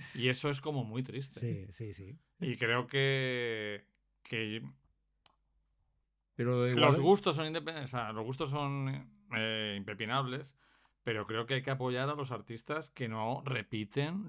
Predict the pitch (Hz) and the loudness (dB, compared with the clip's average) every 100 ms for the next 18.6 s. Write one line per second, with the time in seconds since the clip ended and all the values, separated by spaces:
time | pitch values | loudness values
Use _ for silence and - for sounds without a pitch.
0 | 117 107 98 110 113 127 151 - - 101 | -2 0 0 -2 0 0 -2 -4 -4 -2
1 | 113 127 127 101 95 165 131 123 131 139 | 0 0 0 -2 -2 2 4 4 4 4
2 | 143 123 139 135 156 135 135 - 139 160 | 4 4 0 -2 -6 -4 0 4 6 8
3 | 165 165 147 156 143 151 156 175 190 156 | 8 8 6 4 6 6 8 8 6 6
4 | 143 123 131 - 139 151 151 143 139 139 | 8 8 4 2 4 4 6 6 6 6
5 | 160 156 151 123 120 120 127 139 135 - | 6 6 2 0 0 0 4 4 4 -4
6 | - - 123 131 120 135 - 123 113 113 | -14 0 4 4 4 2 2 2 0 2
7 | 165 180 170 156 143 135 135 139 139 123 | 4 6 6 6 4 6 6 4 4 4
8 | 131 135 131 139 139 147 131 123 139 143 | 4 4 6 6 6 2 2 4 6 4
9 | 90 82 - - _ 160 175 143 - _ | 0 -10 -18 -20 _ 8 10 8 2 _
10 | _ 143 147 143 143 170 175 160 139 110 | _ 4 4 4 4 4 4 2 2 2
11 | 170 165 - 127 127 135 143 143 135 131 | 4 4 4 2 2 4 2 2 0 2
12 | 147 170 127 95 110 104 104 101 98 95 | 4 4 2 -2 -6 -4 -4 -4 -4 -6
13 | 98 - 123 120 117 120 - 139 156 160 | -6 0 2 2 0 0 4 4 4 2
14 | 135 120 117 135 139 143 135 170 160 135 | 2 0 2 2 4 4 4 4 4 2
15 | 123 110 104 92 90 - 139 135 127 139 | -2 0 -2 -2 -6 4 6 6 6 4
16 | 143 143 131 151 202 - 135 - 117 104 | 4 4 6 4 2 2 0 0 -4 -2
17 | 107 104 - 131 131 131 123 120 - 135 | -4 -2 2 2 4 2 2 -4 0 0
18 | 135 127 - 147 156 196 | 2 -2 2 4 4 4